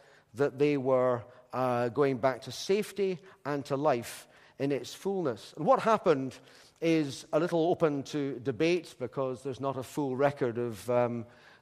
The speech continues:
the last, um, uh, hour or so of the flight of the plane. But in, in, in essence, a point obviously was reached where there was mechanical failure. And the pilot, being completely blind, without any direction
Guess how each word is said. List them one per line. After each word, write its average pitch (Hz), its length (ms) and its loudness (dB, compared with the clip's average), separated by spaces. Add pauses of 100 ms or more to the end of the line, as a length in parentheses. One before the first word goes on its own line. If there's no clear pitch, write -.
the 123 100 0
last, 135 520 2
um, 120 560 0 (380)
uh, 117 340 -2
hour 147 220 4
or 131 80 4
so 120 400 0
of 123 160 2
the 131 80 -4
flight 143 320 0
of 120 60 -10
the 123 60 -8
plane. 139 540 -2
But 147 140 -2
in, 160 200 0
in, 165 180 -2
in 165 180 0
essence, 175 480 0
a 147 60 -6
point 233 320 4
obviously 185 400 2
was 143 180 -2
reached 151 380 -4
where 139 300 4
there 139 100 2
was 143 100 0
mechanical 165 560 -2
failure. 160 520 -2 (600)
And 156 140 4
the 160 80 2
pilot, 240 580 6 (320)
being 190 260 4
completely 185 640 0
blind, 131 520 4
without 147 460 2
any 147 200 0
direction 139 800 0